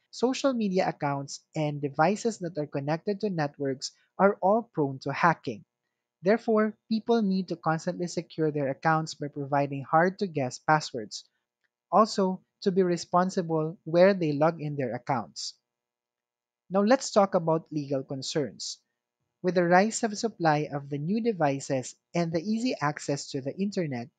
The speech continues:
they may be used for illegal activities, new concerns, and new crimes. Computers might be used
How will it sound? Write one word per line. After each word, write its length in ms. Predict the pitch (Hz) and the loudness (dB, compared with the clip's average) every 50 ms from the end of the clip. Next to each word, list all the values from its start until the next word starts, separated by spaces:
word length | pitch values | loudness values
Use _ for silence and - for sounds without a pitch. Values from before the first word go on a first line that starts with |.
| _ _ _ - _ _ _ - | _ _ _ -20 _ _ _ -4
they 260 | 156 185 202 226 233 | 2 2 4 4 2
may 240 | 226 226 240 240 220 | 2 0 -2 -2 -2
be 80 | 233 | -2
used 380 | 233 214 175 156 143 - - - | -2 -2 -2 -2 -4 -6 -8 -8
for 160 | - 165 151 | -4 -4 -4
illegal 440 | 151 151 151 156 185 185 208 220 214 | -2 -4 -4 -4 -2 0 0 2 0
activities, 760 | 214 208 - - 156 143 147 143 - 139 131 131 - - - _ _ _ _ | 0 -2 -2 -6 -6 -6 -6 -6 -4 -6 -6 -6 -6 -10 -14 _ _ _ _
new 160 | 185 214 233 | -4 -4 -2
concerns, 680 | - 247 226 202 - - 143 135 127 123 135 - - - | -2 -2 -4 -4 -4 -6 -6 -6 -6 -8 -10 -12 -12 -6
and 180 | - 196 185 156 | -4 -4 -4 -4
new 160 | 135 120 117 - _ | -6 -8 -10 -12 _
crimes. 560 | - 151 147 135 120 98 - - - - - _ _ _ _ _ _ _ _ _ _ | -4 -2 -2 -2 -4 -6 -10 -12 -14 -14 -14 _ _ _ _ _ _ _ _ _ _
Computers 600 | 226 214 196 - 233 247 254 262 269 - - - | 0 0 0 0 0 2 2 2 0 0 -4 -6
might 340 | - 170 170 180 202 220 214 | -4 -2 0 0 0 0 -2
be 100 | 190 208 | -2 -2
used 280 | 196 170 160 156 - | 0 0 -2 -4 -4